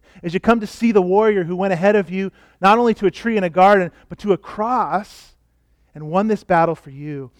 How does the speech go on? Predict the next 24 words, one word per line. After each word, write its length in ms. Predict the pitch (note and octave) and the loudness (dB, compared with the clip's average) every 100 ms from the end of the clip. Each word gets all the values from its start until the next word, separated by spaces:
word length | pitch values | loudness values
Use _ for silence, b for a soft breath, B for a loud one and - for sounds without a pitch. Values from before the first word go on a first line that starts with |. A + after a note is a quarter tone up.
| b E3 | b -8
and 80 | |
that 100 | E3+ | -6
God 220 | F3+ F#3+ B3 | -4 -2 -2
has 100 | G3+ | -2
been 140 | G3 | -6
working 260 | G3+ G#3+ F#3+ | -6 -6 -8
on 140 | F3+ | -8
your 80 | F#3 | -8
behalf 500 | F3 E3 E3 F3 _ _ _ _ _ _ | -6 -4 -6 -8 _ _ _ _ _ _
for 120 | - | -20
forever, 500 | C3 D#3+ D#3 C3+ A#2 _ _ _ _ _ _ _ - | -8 -2 -2 -4 -16 _ _ _ _ _ _ _ -20
and 100 | C#3+ | -18
he 40 | |
wants 280 | D3 G3 - | -12 -12 -10
to 80 | A#3 | -8
invite 380 | G3 F#3 F3+ - | -2 -2 -2 -8
you 120 | D3+ | -12
in. 240 | C#3 G#2+ B2 | -14 -16 -20
This 140 | - | -14
table's 360 | - C4+ A#3+ G3 | -10 -8 -6 -6
an 220 | G3 F#3 | -6 -4
inviting 400 | F#3 G3+ G3+ F#3 | 0 2 2 -2
in 180 | F#3 G3 | -6 -8
today. 380 | D3 F2+ _ | -12 -16 _